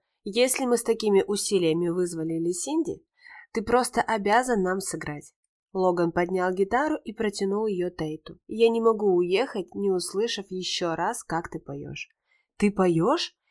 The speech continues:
изумилась Реми, подавшись вперёд. "Только когда напьюсь", признался Тейт, вынимая инструмент из чехла.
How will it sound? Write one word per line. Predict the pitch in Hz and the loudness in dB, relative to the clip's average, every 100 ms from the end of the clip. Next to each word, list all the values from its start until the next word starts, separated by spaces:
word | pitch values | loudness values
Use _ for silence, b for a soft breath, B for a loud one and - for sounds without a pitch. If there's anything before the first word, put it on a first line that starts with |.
| _ | _
изумилась | 208 202 214 208 190 185 185 | -8 -4 -2 0 -2 -2 -2
Реми, | 190 240 262 | 0 0 -2
подавшись | 240 202 185 196 - 202 - | -2 -2 -2 -4 -4 -6 -8
вперёд. | 202 185 156 - _ _ _ _ _ _ _ | -6 -4 -6 -10 _ _ _ _ _ _ _
"Только | 214 226 269 - - | 6 8 8 4 -2
когда | 254 214 196 196 | 0 2 4 4
напьюсь", | 208 196 170 165 165 - _ _ _ _ _ | 2 0 0 -2 -4 -12 _ _ _ _ _
признался | 185 185 180 165 165 - 160 | -2 -2 0 0 -2 -4 -6
Тейт, | 180 214 277 277 202 | -4 -2 -2 -4 -2
вынимая | 196 190 175 180 196 | 2 2 2 0 0
инструмент | - 196 - 185 175 160 190 - | 0 -2 -4 -6 -2 -2 -4 -6
из | 175 | -12
чехла. | - 170 - 160 151 | -10 -12 -10 -10 -10